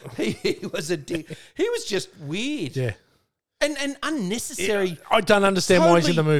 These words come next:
Speaker 2: movie.
Speaker 1: not even, same with the Griffin, Tr-, Tame the Griffin.
Speaker 2: Don't know why that's in the
Speaker 1: Not
Speaker 2: movie.
Speaker 1: even, it's, it's so irrelevant.
Speaker 2: Yeah.
Speaker 1: And they're fighting the Spider-Woman.
Speaker 2: Yeah.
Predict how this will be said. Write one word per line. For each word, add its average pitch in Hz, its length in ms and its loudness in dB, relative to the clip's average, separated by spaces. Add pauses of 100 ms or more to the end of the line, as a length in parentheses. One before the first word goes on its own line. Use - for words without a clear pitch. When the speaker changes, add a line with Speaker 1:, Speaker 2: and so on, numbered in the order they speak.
Speaker 2:
movie. - 80 -14
Speaker 1:
not 285 320 -2
even, 262 260 -6 (180)
same 403 360 -4
with 427 140 -2
the 294 60 -6
Griffin, 185 540 -6
Tr-, - 240 -14
Tame 339 280 -4
the 202 60 -8
Griffin. 180 180 -4
Speaker 2:
Don't 202 120 6
know 202 80 6
why 196 140 6
that's 185 180 4
in 190 80 0
the 180 60 0
Speaker 1:
Not - 180 6
Speaker 2:
movie. - 60 4
Speaker 1:
even, 277 320 -4
it's, 254 400 -14
it's 254 100 -10
so 330 360 -4
irrelevant. 285 440 -4
Speaker 2:
Yeah. - 60 0
Speaker 1:
And 320 100 -2
they're 311 60 -8
fighting 269 400 -4
the 254 60 -10
Spider-Woman. 285 680 -6
Speaker 2:
Yeah. 117 160 -10